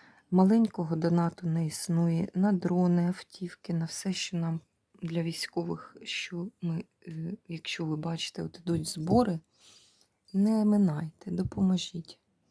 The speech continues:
Одна гривня. Е, пам'ятайте про це. От. Дякую усім за увагу. Е,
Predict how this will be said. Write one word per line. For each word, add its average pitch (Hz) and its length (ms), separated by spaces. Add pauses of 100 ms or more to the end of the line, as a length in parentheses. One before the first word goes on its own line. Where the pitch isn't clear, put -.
(320)
Одна 190 340
гривня. 170 520 (1700)
Е, 165 460
пам'ятайте 180 840
про - 220
це. 233 360 (2000)
От. 170 380 (480)
Дякую 170 680
усім 165 460
за 190 240
увагу. 160 600 (1700)
Е, 170 500